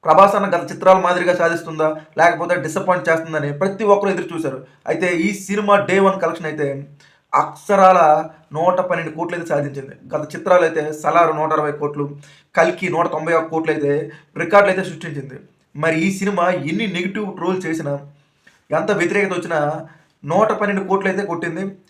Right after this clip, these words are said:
ఇండియాలోటే ఇలాంటి రికార్డు ఎవరికీ లేదు, ప్రభాస్ అన్న సాధించిన రికార్డు ఎవరికీ లేదు. ఎందుకంటే ఆరు చిత్రాలు అయితే వంద కోట్లు డే వన్ కలెక్షన్ అయితే కొట్టాయి. ఏంటంటే బాహుబలి టూ,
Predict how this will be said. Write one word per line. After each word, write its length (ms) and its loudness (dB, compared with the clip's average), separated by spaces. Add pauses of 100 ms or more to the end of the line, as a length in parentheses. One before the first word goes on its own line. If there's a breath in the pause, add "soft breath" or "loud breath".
(160)
ఇండియాలోటే 640 2
ఇలాంటి 360 0
రికార్డు 340 0
ఎవరికీ 480 -2
లేదు, 200 0
ప్రభాస్ 480 2
అన్న 240 -4
సాధించిన 340 -2
రికార్డు 300 -2
ఎవరికీ 360 -2
లేదు. 220 -2 (200 loud breath)
ఎందుకంటే 680 -2 (200 loud breath)
ఆరు 280 4 (100)
చిత్రాలు 280 0
అయితే 360 -2
వంద 240 -4
కోట్లు 460 -4
డే 120 -2
వన్ 220 0
కలెక్షన్ 280 -2
అయితే 140 -6
కొట్టాయి. 380 -8 (200)
ఏంటంటే 640 -2 (300 loud breath)
బాహుబలి 540 2 (100)
టూ, 240 -2